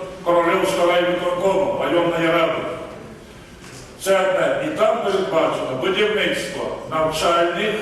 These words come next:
і інших закладів. Ми як заглянемо в цей технікум комерційний, підіб'ємо цей будинок, нас будуть проклинати. Не одне покоління. Бо там дорога, і вже була дорога йти по цоколю,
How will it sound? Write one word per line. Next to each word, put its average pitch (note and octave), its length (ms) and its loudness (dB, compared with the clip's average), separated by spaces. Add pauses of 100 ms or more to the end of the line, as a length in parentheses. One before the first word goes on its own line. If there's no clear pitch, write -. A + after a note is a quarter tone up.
(600)
і F#3 80 0
інших G#3 520 2
закладів. - 720 -2 (600)
Ми F3 60 0
як G3 160 2
заглянемо G#3 500 2
в F#3+ 40 -4
цей F3 120 0
технікум F#3+ 680 0
комерційний, E3 800 -2 (340)
підіб'ємо F3 520 0
цей E3+ 120 -2
будинок, D#3 520 -2 (1080)
нас F#3 200 2
будуть F3+ 220 2
проклинати. F3 680 2 (960)
Не D#3+ 160 2
одне G#3 340 2
покоління. F3+ 680 0 (520)
Бо D3 80 0
там F3 300 2
дорога, F3 360 4 (520)
і E3+ 40 0
вже G#3+ 200 4
була G3 200 2
дорога F#3+ 340 4
йти F#3+ 160 0
по F3+ 240 -2
цоколю, F#3 520 0